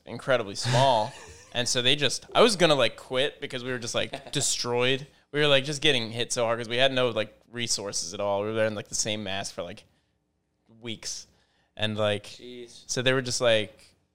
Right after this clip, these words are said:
Speaker 1: and then I was, like, gonna quit. I was like, "This is stupid. I got money saved up. I'm just gonna, like, find another job eventually.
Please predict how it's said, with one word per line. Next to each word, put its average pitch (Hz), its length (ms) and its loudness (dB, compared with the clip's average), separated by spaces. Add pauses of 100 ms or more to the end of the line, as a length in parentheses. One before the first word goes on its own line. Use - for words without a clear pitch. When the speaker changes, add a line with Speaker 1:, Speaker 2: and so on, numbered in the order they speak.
(100)
Speaker 1:
and 123 120 0
then 123 260 -2
I 131 120 4
was, 156 160 4
like, 110 140 0
gonna 117 160 0
quit. 143 200 2
I - 20 8
was 135 120 2
like, 143 100 -4
"This 175 220 -6
is 113 80 -2
stupid. 107 340 -2
I 120 60 2
got 117 100 0
money 101 220 -4
saved 98 320 -4
up. 101 120 -4
I'm 123 120 -10
just 123 100 -8
gonna, 101 160 -4
like, 90 180 -8
find 95 280 -12
another 98 200 -6
job 95 300 -8
eventually. 95 580 -12